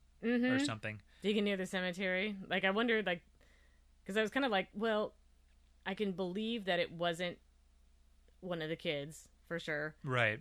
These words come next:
Speaker 1: But it's like, who the fuck's bones
Speaker 2: <laughs> He
Speaker 1: are
Speaker 2: was
Speaker 1: these?
Speaker 2: just
Speaker 1: You know, <laughs> whose
Speaker 2: They coulda
Speaker 1: bones
Speaker 2: died. I
Speaker 1: do
Speaker 2: mean, if
Speaker 1: these
Speaker 2: it came,
Speaker 1: belong to?
Speaker 2: if it came from a cemetery, it could have been someone who died of natural causes, so. Uh,
Speaker 1: Right.
Speaker 2: they didn't find
Speaker 1: I
Speaker 2: out
Speaker 1: mean,
Speaker 2: who
Speaker 1: I
Speaker 2: the
Speaker 1: guess that they
Speaker 2: bones
Speaker 1: were just not in a marked area. Maybe, maybe they moved the headstones, but not the bodies.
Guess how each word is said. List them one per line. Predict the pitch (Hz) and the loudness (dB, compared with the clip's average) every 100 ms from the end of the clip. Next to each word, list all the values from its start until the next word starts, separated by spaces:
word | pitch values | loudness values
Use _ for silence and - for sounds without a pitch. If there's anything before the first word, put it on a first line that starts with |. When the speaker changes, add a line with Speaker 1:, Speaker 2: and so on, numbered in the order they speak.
| - | -2
Speaker 1:
But | 202 | 0
it's | 196 | 2
like, | 185 | 2
who | 277 | 2
the | 320 | -2
fuck's | - 320 - | 0 0 0
bones | 196 220 330 | 4 6 6
Speaker 2:
<laughs> | 156 | 8
He | 160 | 10
Speaker 1:
are | |
Speaker 2:
was | 170 | 8
Speaker 1:
these? | - 214 | 6 2
Speaker 2:
just | 190 | 2
Speaker 1:
You | 214 | 2
know, | 240 233 | 4 6
<laughs> | |
whose | 254 285 208 302 320 285 320 320 | 4 4 2 0 -2 -2 2 4
Speaker 2:
They | |
coulda | 233 190 | 6 6
Speaker 1:
bones | 147 | 8
Speaker 2:
died. | 139 165 | 6 8
I | |
Speaker 1:
do | 151 | 6
Speaker 2:
mean, | 160 | 6
if | |
Speaker 1:
these | 175 | 6
Speaker 2:
it | 349 | 4
came, | - | 4
Speaker 1:
belong | 403 | 2
to? | 240 202 185 214 | 0 -2 -2 0
Speaker 2:
if | 160 | 0
it | |
came | 151 160 | 2 2
from | 151 | 2
a | |
cemetery, | 131 135 123 127 120 113 | 0 0 0 2 2 2
it | |
could | 123 | 0
have | 113 | 0
been | 110 107 104 107 147 | -2 -4 -6 -8 -8
someone | 120 117 110 | -8 -4 -4
who | |
died | 107 101 | 0 -2
of | 101 | -2
natural | 101 101 104 | -4 -4 -6
causes, | - 95 98 98 92 | -6 -6 -6 -8 -8
so. | - 95 98 - - - - - - | -8 -10 -14 -18 -20 -20 -20 -20 -6
Uh, | 220 | -2
Speaker 1:
Right. | 226 233 | 4 6
Speaker 2:
they | 226 | 6
didn't | 135 | 4
find | - 139 131 | 4 6 8
Speaker 1:
I | |
Speaker 2:
out | 139 | 6
Speaker 1:
mean, | |
Speaker 2:
who | - | 6
Speaker 1:
I | |
Speaker 2:
the | 120 | 6
Speaker 1:
guess | 107 117 | 6 4
that | 202 | 4
they | 196 | 4
Speaker 2:
bones | 190 | 4
Speaker 1:
were | 196 | 2
just | 190 180 | 0 -2
not | 190 180 185 | 0 2 2
in | 190 180 | 2 0
a | 175 | -2
marked | 170 165 175 185 - - | -2 -2 -2 -4 -12 -6
area. | 165 175 185 | -4 0 0
Maybe, | 202 175 180 - | 0 0 -2 -2
maybe | 175 175 190 | -2 0 0
they | 180 175 | -2 -2
moved | 175 180 160 | -2 -4 -4
the | 160 | -6
headstones, | 147 165 170 180 143 143 143 | -4 -6 -6 -8 -8 -8 -6
but | 156 | -6
not | 156 147 143 | -4 -6 -6
the | |
bodies. | 143 147 156 160 147 | -8 -6 -6 -6 -8